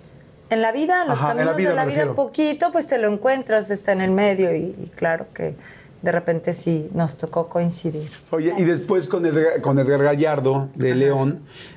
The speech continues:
Speaker 2: ahí sí tienes a tu primer hijo.
Speaker 1: Ah, claro, mi flaco Emiliano, claro.
Speaker 2: Ajá.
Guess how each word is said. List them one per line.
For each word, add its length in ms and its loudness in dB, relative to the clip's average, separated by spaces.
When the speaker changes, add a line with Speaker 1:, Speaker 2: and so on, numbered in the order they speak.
Speaker 2:
ahí 240 0
sí 140 -2
tienes 260 2
a 80 -2
tu 100 -6
primer 280 0
hijo. 320 -6
Speaker 1:
Ah, 120 -2
claro, 540 2
mi 200 2
flaco 500 0
Emiliano, 680 2
claro. 280 0
Speaker 2:
Ajá. 260 -4